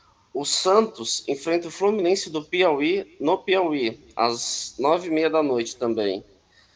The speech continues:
Então hoje começa a segunda fase, e diferente da primeira, não tem a questão do,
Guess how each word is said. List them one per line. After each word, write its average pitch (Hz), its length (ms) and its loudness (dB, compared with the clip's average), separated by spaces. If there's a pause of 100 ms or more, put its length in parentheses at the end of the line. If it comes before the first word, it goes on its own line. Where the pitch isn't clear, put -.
(240)
Então 139 420 2
hoje 156 180 0
começa 156 240 0
a - 20 -2
segunda 151 240 0
fase, 156 420 4
e 123 80 -4
diferente 170 380 -2
da 165 140 2
primeira, 160 500 2
não 139 300 0
tem 170 180 -2
a 180 80 0
questão 165 540 0
do, 147 760 -6